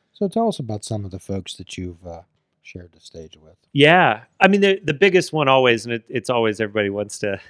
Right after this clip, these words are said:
Speaker 2: <laughs> ask about it. Uh, whenever I, I came back after college, um, I played in a blues band, and we got to open for B B King
Speaker 1: Yeah.
Speaker 2: at the Benedum. Um, and I mean, it just a, a personal hero. You know, they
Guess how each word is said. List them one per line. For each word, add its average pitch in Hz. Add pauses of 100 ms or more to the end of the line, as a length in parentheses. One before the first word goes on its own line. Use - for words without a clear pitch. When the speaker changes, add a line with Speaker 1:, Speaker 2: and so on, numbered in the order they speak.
(340)
Speaker 2:
<laughs> 214 (580)
ask 143
about 113
it. -
Uh, 110
whenever 120
I, 120 (220)
I 113
came 117
back 110
after 110
college, 101
um, 95
I 107
played 107
in 98
a 95
blues 104
band, 104
and 98
we 104
got 110
to 101
open 98
for 107
B 101
B 98
King 101
Speaker 1:
Yeah. 101
Speaker 2:
at 107
the 98
Benedum. 104 (840)
Um, 101
and 123
I 123
mean, 117
it 107
just - (240)
a, 107 (220)
a -
personal 101
hero. 95 (220)
You 107
know, 95
they 113